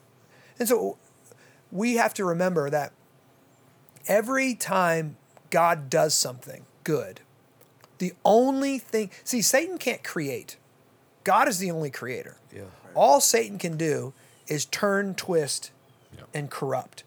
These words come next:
Speaker 3: Yeah.
Speaker 2: Yeah.
Speaker 1: So when God's moving forward, Satan's going to attack that.
Speaker 2: Mm-hmm.
Speaker 1: Right? And Satan doesn't attack things that he's not worried about. Right? Like,
Speaker 3: Right.
Speaker 1: so
Speaker 3: Yeah.
Speaker 1: if there's some apo-,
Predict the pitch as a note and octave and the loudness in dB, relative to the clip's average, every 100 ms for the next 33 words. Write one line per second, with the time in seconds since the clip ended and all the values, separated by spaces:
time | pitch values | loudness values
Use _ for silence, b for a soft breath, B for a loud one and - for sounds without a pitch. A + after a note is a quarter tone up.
0 | - - - F2 F#2 - - F#3+ F3 D#3+ | -20 -20 -18 -18 -16 -4 2 2 2 -2
1 | D3+ F#3 A3+ F3+ G3 G3 D#3+ - G#3 G#3+ | 2 2 2 0 -2 -2 -4 -2 2 4
2 | D3+ C#3 D3 F3+ D#3+ C3+ D3 C3+ B2 C#3 | 2 -2 -2 -2 -2 -6 -6 -6 -4 -4
3 | A#2+ - - - _ G#2 A2+ G#2 G#2+ G#2+ | -4 -6 -12 -14 _ -20 -16 -14 -14 -16
4 | - D#3+ F3+ _ G#3 G#3 - F4+ F#4+ F#4+ | -4 -2 -2 _ -2 0 2 0 -2 -2
5 | D4 D#4 C#4+ A#3+ - - C4+ D#3 D#3 - | 4 4 4 -4 -4 0 2 2 -2 -8
6 | _ b b b b b _ - B3+ B3+ | _ b b b b b _ -4 0 0
7 | B3+ F3+ G#3 F3+ G#3 A3 F#3 D#3+ B3+ D#3 | 0 4 4 2 0 2 2 2 0 0
8 | - F#2 - _ _ - F3+ A#3+ G3+ F#3 | -6 -10 -14 _ _ 4 6 6 6 2
9 | D#3 B B - A3+ A3 E4 D4+ - B3+ | 0 B B 6 8 6 4 4 6 6
10 | E3 - - E3+ - A3 | 2 -6 -2 -2 2 2